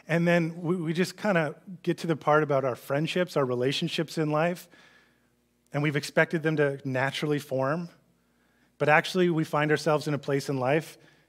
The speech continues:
where we're longing for the Stranger Things type of relationships. And we're looking around and saying, "There's a lot of people around me, but I feel alone.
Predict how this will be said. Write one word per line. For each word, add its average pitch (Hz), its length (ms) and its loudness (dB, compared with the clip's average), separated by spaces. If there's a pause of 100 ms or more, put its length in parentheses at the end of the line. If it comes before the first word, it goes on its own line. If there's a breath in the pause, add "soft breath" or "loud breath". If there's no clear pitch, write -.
(180 soft breath)
where 135 140 2
we're 135 160 0
longing 143 440 2
for 147 100 -6
the 127 100 -4
Stranger 135 480 -2
Things 127 340 -6
type 127 220 -4
of 127 60 -8
relationships. 127 880 -4 (640)
And 139 100 -2
we're 139 80 2
looking 151 260 2
around 139 280 4
and 139 100 -4
saying, 123 380 0 (260 soft breath)
"There's 143 140 -2
a 147 40 4
lot 139 240 4
of 151 80 -4
people 147 260 -2
around 131 300 0
me, 131 80 -4
but 117 140 -6
I 123 100 0
feel 131 260 -6
alone. 110 480 -8